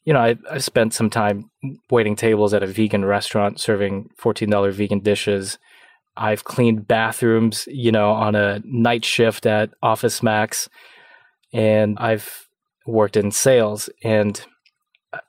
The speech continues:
I've found success through, you know, each iteration of a new job and moving from company to company.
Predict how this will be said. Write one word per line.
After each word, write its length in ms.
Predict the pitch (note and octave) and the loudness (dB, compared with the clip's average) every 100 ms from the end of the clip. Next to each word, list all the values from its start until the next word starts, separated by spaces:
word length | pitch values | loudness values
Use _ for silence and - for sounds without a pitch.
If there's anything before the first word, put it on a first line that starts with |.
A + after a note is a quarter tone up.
| - | -6
I've 160 | B2+ - | -4 0
found 240 | D3+ D#3+ | 0 0
success 460 | C#3 - A#2+ A2 - | -2 2 2 0 -4
through, 320 | - A2+ A2 | 0 2 2
you 160 | A2+ | 2
know, 80 | G#2+ | 0
each 240 | A#2 A2+ - | -2 -4 -2
iteration 600 | B2 A#2 G#2+ G#2+ - A2 | 0 4 4 4 2 0
of 180 | G#2 G#2+ | 0 0
a 80 | G#2 | -2
new 160 | G#2 | -2
job 420 | G2+ G#2+ G2+ G2+ | 0 0 2 0
and 160 | G2+ G2+ | -2 -2
moving 280 | G#2+ G#2 G#2 | 0 0 -2
from 180 | - G2 | -4 -4
company 400 | A#2 G#2 G#2 G2 | -4 -2 -4 -4
to 120 | G#2+ | -4
company. 520 | A2+ A2+ G#2 F#2+ | -4 -2 -4 -4